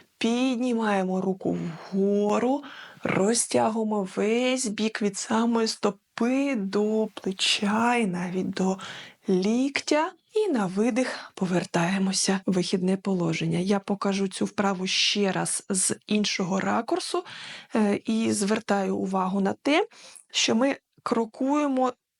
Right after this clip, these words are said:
по діагоналі, трошки вперед. Не треба крокувати, е, навхрест на о-, одній лінії, а ми робимо крок трошки вперед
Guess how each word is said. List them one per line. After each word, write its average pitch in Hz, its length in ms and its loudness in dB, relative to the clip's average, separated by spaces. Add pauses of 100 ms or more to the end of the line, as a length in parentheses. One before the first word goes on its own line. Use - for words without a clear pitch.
(220)
по 226 220 2
діагоналі, 214 920 0
трошки 247 540 0
вперед. 247 640 0
Не 220 120 2
треба 247 380 0
крокувати, 214 800 -2 (340)
е, 190 240 0
навхрест 190 960 -2 (240)
на 180 340 0 (600)
о-, - 180 -2
одній 202 460 0
лінії, 339 600 0 (460)
а 226 200 2 (220)
ми 226 160 2
робимо 226 400 0
крок 277 360 -2
трошки 247 520 0
вперед 247 520 0